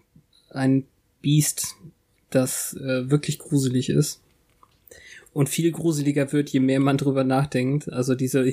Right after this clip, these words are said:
Speaker 2: ja.
Speaker 1: Hilflosigkeit irgendwie auf dem Boden zu liegen und langsam irgendwie, ähm, gehäutet zu werden.
Speaker 2: Ja, und diese Kindersprache, „Are you my tasty gifty?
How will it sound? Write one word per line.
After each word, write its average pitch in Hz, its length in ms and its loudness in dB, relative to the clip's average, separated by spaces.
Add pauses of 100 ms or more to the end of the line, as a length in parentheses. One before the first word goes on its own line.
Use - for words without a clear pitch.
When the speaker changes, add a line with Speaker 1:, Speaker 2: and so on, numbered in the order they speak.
(200)
Speaker 2:
ja. - 0 - (140)
Speaker 1:
Hilflosigkeit 131 640 0
irgendwie 135 680 0
auf 127 160 -6
dem 127 220 0
Boden 139 340 4
zu - 160 -2
liegen 135 500 2
und 123 340 -2 (920)
langsam 127 1120 2
irgendwie, 123 920 0
ähm, 120 760 -4 (720)
gehäutet 139 460 2
zu 123 200 0
werden. 127 380 0 (1200)
Speaker 2:
Ja, 190 280 4
und 190 140 2
diese 190 180 2
Kindersprache, 170 1080 0
„Are 160 140 0
you 185 100 4
my 185 180 4
tasty 175 520 0
gifty? 160 800 0